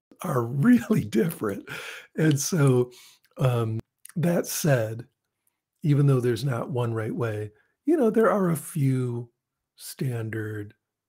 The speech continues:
uh, let's say, let's say a palette of five or six kind of general directions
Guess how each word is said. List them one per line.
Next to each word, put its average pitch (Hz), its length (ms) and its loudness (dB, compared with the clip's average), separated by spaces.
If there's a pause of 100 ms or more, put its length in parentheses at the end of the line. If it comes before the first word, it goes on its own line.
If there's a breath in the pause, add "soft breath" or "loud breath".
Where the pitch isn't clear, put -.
(300)
uh, 107 140 -8
let's 135 320 -2
say, 127 340 -2 (340 soft breath)
let's 208 200 -4
say 220 120 0
a 156 80 0
palette 139 480 0
of 117 160 -6
five 120 320 -4
or 120 80 -4
six - 320 -6
kind 139 180 -4
of 110 140 -4
general 135 580 2
directions 123 960 -4